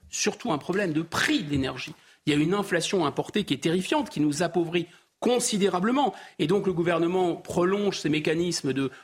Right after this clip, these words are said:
bouclier tarifaire, par exemple, vingt milliards d'euros déjà. C'est donc un quoi qu'il en coûte, cette fois-ci énergétique. Et au moment où la, la dette s'emballe, au moment où la B C E va remonter des taux, à ce moment-là, non seulement, euh, il va y avoir des anticipations, comme on dit, des acteurs économiques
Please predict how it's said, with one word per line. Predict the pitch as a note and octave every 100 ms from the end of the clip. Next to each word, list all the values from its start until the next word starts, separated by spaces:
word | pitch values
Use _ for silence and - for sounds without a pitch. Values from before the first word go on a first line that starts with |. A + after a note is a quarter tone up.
| _
bouclier | D#3+ F#3 F3+ F3
tarifaire, | E3+ D#3 D#3 E3+ D#3
par | C#3 C#3+
exemple, | D#3 A#3+ A3+ C#3
vingt | D3
milliards | D#3+ E3 D3+
d'euros | D3 C#3 D3
déjà. | D3 E3 C4 C#4+ - -
C'est | - - D#3
donc | G3
un | D3 C3
quoi | - G#3+ B3
qu'il | - F3+
en | E3+
coûte, | E3+ B3
cette | D#3+ -
fois-ci | D3+ - A3 -
énergétique. | G3+ G3+ G3 E3+ A3 D#4+ A3+ - - - - -
Et | G3
au | G#3+ F#3+
moment | G#3 G#3 C#4+ D4+ - - -
où | D#3
la, | C#3+ C3+
la | C3 B2+
dette | F3 E3+
s'emballe, | - F#3+ G3+ C#4+ A3+
au | E3
moment | F3 G3
où | G3
la | C#3
B | C#3+ G3+
C | - G3
E | G3+
va | D3+ B2
remonter | - F3 F#3+ G3 F#3+ F#3+
des | F#3+
taux, | G3+ D4+ C#4+ - - - -
à | - F#3
ce | -
moment-là, | A3 G#3+ G#3+ G#3 G#3
non | F3 G#3+
seulement, | F#3 G#3+ G3+ G3+ F3 - -
euh, | C#3+ C#3 -
il | E3
va | E3
y | F3
avoir | E3+ D#3
des | D3 E3
anticipations, | F#3 - F3 F3+ F3 F#3+
comme | E3 D3+
on |
dit, | D3+
des | C#3 C3+
acteurs | F3 - F3
économiques | E3 E3 D#3 D3+ -